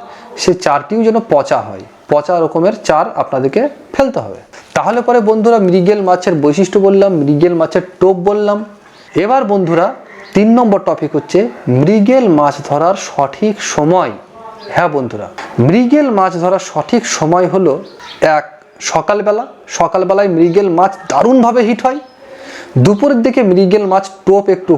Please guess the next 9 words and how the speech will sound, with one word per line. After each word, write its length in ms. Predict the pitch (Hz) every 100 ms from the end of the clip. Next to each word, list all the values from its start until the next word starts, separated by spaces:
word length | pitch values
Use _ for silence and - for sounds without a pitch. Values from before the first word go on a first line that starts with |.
| -
কম 140 | 190 214 -
খায়, 200 | 202 240 - - - - - - 165
আর 80 | 185 -
ঠিক 220 | - 311 320 -
চারটের 420 | 208 185 - 233 220
পরে 160 | 190 180 170
মানে 120 | 185 -
সন্ধ্যার 360 | 185 196 208 185
দিকে 160 | 180 180